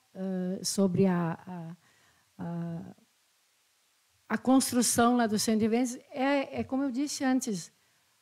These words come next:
o medo de perder o parque, porque se o governador decide vender, ele pode vender.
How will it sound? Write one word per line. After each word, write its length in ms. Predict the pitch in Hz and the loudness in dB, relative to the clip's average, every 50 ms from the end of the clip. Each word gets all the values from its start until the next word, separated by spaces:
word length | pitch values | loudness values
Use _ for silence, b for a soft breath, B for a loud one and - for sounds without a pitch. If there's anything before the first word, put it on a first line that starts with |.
| _ _ _ | _ _ _
o 100 | 247 254 | 0 2
medo 440 | 254 254 262 311 349 359 302 349 302 | 4 6 6 6 4 4 2 0 -2
de 100 | 330 349 | -2 -2
perder 420 | 339 349 339 320 254 294 302 320 | 0 0 0 0 0 0 0 -2
o 60 | 330 | -2
parque, 500 | - - 269 269 302 311 294 - - 208 | -2 0 0 0 0 0 -4 -4 -6 -6
porque 520 | 165 - 208 214 196 - - 247 254 254 240 | -4 -2 -4 -4 -4 -4 -2 0 0 2 0
se 160 | - - 294 | 0 -2 -2
o 20 | |
governador 580 | 269 320 294 294 294 277 277 277 247 233 269 269 | -2 0 2 2 4 4 4 2 2 0 -2 -2
decide 400 | 254 277 262 - - 285 277 285 | 0 -2 -2 -4 -4 -4 -4 -4
vender, 440 | 262 277 277 269 247 262 269 277 311 | -2 0 0 0 0 0 0 0 0
ele 200 | 311 320 359 320 - _ _ _ | -2 -4 -4 -6 -10 _ _ _
pode 180 | - 320 320 320 | -4 -4 -4 -4
vender. 460 | 370 403 359 311 311 330 370 349 | -4 -4 -4 -4 -6 -6 -8 -10